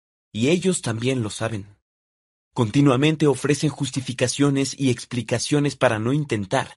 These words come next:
no lograr objetivos, no ser puntuales, no cumplir con sus responsabilidades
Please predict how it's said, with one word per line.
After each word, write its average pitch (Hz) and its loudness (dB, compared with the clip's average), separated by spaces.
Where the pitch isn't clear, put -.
no 139 6
lograr 147 4
objetivos, 120 -4
no 120 2
ser 113 -4
puntuales, 120 -2
no 156 4
cumplir 160 0
con 147 0
sus 127 -4
responsabilidades 120 -4